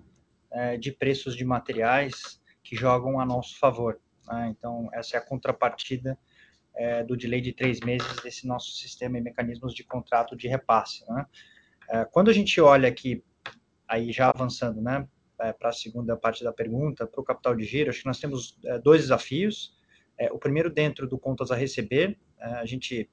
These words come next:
obviamente, teve um aumento considerável nas vendas, né? A nossa receita subiu muito. É, Betim e Aveiro, é, eles entraram não somente com uma necessidade de estoque adicional que a gente já,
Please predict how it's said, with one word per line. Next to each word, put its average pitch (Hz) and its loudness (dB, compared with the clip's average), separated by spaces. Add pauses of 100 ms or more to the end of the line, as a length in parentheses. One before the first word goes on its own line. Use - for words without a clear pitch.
(120)
obviamente, 139 6
teve 135 0
um - 2
aumento 127 -2
considerável 135 6
nas 110 2
vendas, 123 -4
né? 127 -4
A 120 -2
nossa 120 -4
receita 127 -2
subiu 123 -2
muito. 123 -4 (600)
É, 113 -2
Betim 143 2
e 156 4
Aveiro, 131 2 (480)
é, 123 0
eles 127 -2
entraram 135 2
não 156 2
somente 147 2
com - -8
uma 131 0
necessidade 127 -4
de 120 -12
estoque 123 -2
adicional 117 -4
que 117 -8
a 113 -6
gente 123 -10
já, 123 0